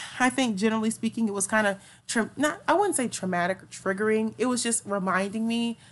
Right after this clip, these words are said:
of how far I've come and the type of toxic relationship that I've been in. And it reminds me of what I'm not looking for. You know what I'm saying? Like, I, at this point,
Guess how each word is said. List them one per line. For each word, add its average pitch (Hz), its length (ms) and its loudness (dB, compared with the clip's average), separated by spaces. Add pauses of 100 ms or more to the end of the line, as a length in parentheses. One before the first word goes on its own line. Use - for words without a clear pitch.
of 190 120 -6
how 196 160 4
far 180 300 0
I've 180 180 -8
come 190 400 -2
and 180 220 -2 (480)
the 202 100 2
type 202 180 2
of 196 120 0
toxic 196 360 -4
relationship 190 540 -4
that 180 100 0
I've 175 240 0
been 208 140 -2
in. 226 240 -2
And 180 240 -2 (320)
it 214 100 2
reminds 196 460 0
me 202 120 -2
of 165 160 -4
what 190 220 0
I'm 185 320 -2
not 185 300 -2
looking - 260 -12
for. 55 400 -14 (460)
You 190 80 -4
know 190 80 0
what 180 80 2
I'm 185 100 -4
saying? 196 380 -4 (560)
Like, 196 340 0
I, 202 240 2
at 185 180 -4
this 226 160 -2
point, 233 420 -2